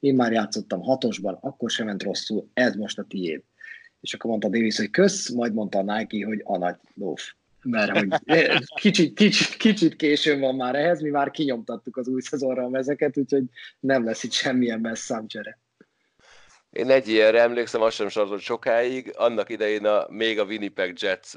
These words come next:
Speaker 3: visszavonultatta Bobby Hull kilencesét, majd utána elköltöztek Phoenixbe. Brett Hull, Bobby Hull fia leigazolta Phoenix Coyoteshoz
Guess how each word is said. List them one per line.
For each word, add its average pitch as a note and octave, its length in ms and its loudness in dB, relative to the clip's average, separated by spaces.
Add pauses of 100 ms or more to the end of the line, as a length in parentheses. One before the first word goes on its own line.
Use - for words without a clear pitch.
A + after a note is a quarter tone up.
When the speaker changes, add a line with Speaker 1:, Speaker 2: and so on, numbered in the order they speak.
Speaker 3:
visszavonultatta G2+ 840 -4
Bobby F#2+ 300 -4
Hull F#2+ 180 2
kilencesét, G#2+ 800 -2
majd F#2 200 -2
utána F#2 260 -6
elköltöztek F#2 600 -4
Phoenixbe. A2+ 640 -2 (960)
Brett A2+ 260 2
Hull, G#2 300 4
Bobby F#2+ 320 -4
Hull F#2+ 140 0
fia F#2 500 -4
leigazolta F#2+ 840 -4
Phoenix G2+ 340 -8
Coyoteshoz G#2 920 -4